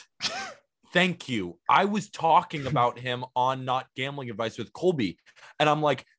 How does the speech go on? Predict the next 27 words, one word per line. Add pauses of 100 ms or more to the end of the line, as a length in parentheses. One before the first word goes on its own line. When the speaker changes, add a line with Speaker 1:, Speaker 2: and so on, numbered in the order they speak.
(420)
Speaker 2:
"Dude, (100)
Erod
is
not
that
guy."
We
went
through
all
the
stats.
I
won't
go
through
it
there.
You (400)
check
out
the
episode
of
Not
Gambling
Advice,